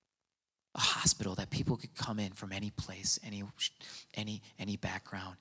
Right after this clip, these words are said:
and they would feel loved and accepted. And we could help get them ready so they could help other people in the hospital.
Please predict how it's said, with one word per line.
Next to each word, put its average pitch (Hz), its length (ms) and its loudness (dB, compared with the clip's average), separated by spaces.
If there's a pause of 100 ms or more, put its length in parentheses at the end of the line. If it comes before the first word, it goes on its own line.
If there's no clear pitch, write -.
(200)
and 95 100 -8
they 92 60 0
would 92 120 2
feel 92 200 2
loved 87 460 -8
and - 600 -14
accepted. - 640 8 (840)
And - 80 -14
we 98 100 0
could - 140 6
help 92 260 4 (300)
get - 160 -6
them 92 180 2
ready 92 320 0
so - 160 6
they 95 100 0
could - 200 -10
help 110 300 0
other 107 200 0
people - 280 -6
in 90 100 -4
the 92 60 -6
hospital. 95 500 -4